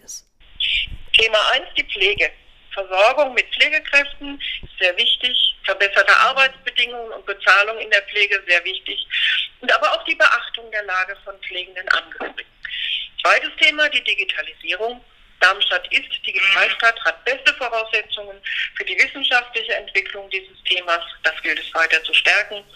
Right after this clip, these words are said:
Speaker 2: Nicht vergessen dürfen wir aber auch die Umfeldgestaltung für die Gele-, Digitalisierung, wo noch viel zu tun ist. Drittes Thema ist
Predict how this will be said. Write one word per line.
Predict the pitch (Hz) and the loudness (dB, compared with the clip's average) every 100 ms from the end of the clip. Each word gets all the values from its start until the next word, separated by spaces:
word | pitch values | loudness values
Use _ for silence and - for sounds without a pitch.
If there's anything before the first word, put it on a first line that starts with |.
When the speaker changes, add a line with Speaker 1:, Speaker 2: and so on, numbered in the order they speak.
| - - - | -4 -4 -2
Speaker 2:
Nicht | 254 - | -4 0
vergessen | 226 220 254 247 233 | 2 2 0 -8 -8
dürfen | 226 220 208 | -8 -4 -2
wir | 185 | 0
aber | 196 170 | -2 -4
auch | 233 - | -6 -8
die | |
Umfeldgestaltung | - 233 202 160 - - 165 160 170 196 - - - - | -10 -6 -2 -2 0 -4 0 0 -2 -10 -8 -8 -4 2
für | 269 - | 2 2
die | - | -2
Gele-, | 330 170 170 - - | 0 0 -2 -8 -6
Digitalisierung, | 202 190 180 175 170 175 202 240 240 - - - | -4 -2 0 0 0 0 0 0 -6 -8 -12 -4
wo | 285 | 0
noch | 294 294 | 0 2
viel | 233 226 226 | 0 0 -6
zu | - | -12
tun | - - - | -14 -18 -20
ist. | - - _ _ _ _ - _ - | -20 -20 _ _ _ _ -20 _ -4
Drittes | 202 202 220 | -4 -4 -10
Thema | - 233 240 | -6 -6 -4
ist | 233 | -8